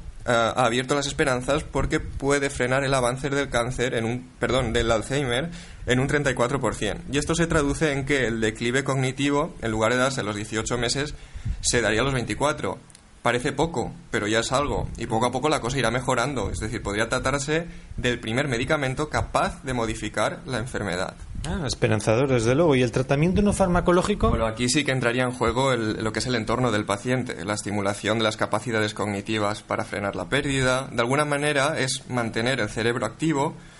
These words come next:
Speaker 1: para que busque nuevas conexiones neuronales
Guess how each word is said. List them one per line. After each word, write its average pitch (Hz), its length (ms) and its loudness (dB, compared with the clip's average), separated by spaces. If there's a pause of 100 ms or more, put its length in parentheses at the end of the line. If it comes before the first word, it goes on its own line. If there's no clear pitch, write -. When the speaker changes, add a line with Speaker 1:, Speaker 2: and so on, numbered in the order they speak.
(180)
Speaker 1:
para 156 220 4
que 160 100 -2
busque 143 380 0
nuevas 143 260 2
conexiones 131 520 0
neuronales 127 800 0